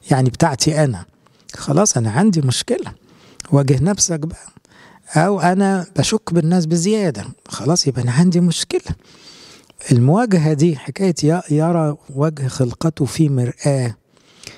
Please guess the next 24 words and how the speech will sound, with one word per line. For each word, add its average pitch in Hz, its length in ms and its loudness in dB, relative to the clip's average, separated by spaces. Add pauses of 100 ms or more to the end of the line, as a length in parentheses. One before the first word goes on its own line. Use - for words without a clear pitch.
فبقى 127 360 0
شايف 180 340 2
ب-، 117 200 -2
بالظبط 123 500 -2
كده، 131 260 -2
زي 160 260 0
لما 123 260 -2
بنشوف 127 420 -2
السي 117 300 -2
تي 165 220 0
ولا 123 260 -2
الإكس - 420 -4
راي 147 240 2
ولا 127 300 -4
الأشعات 143 500 -2
دي، 139 240 -2 (520)
المنظر 151 540 2
من 135 180 -2
جوه 139 360 -2
إيه؟ 131 420 -2 (520)
أهو 147 120 2
الإنجيل 160 340 0
بيعمل 123 340 -4
كده. - 300 -14